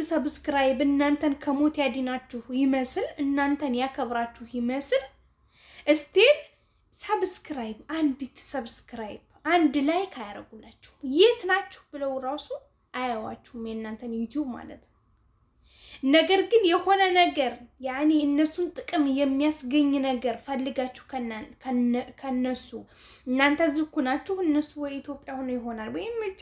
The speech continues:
ኤኒ ታይም ያኔ እነሱን በሆነ ነገር የሚያስገኝ ነገር ከሆነ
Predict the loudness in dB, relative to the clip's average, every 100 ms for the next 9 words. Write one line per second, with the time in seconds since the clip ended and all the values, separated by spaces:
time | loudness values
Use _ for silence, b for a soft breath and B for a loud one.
0 | -2 -2 -6 -4 -2 2 0 0 -8 -12
1 | -10 -6 -6 -6 -4 -4 -4 B B B
2 | 0 2 2 0 -4 2 4 4 2 -2
3 | -4 -6 -6 -4 -4 -4 -8 -10 -8 -6
4 | -8 -8 -12 -4 -2 0 0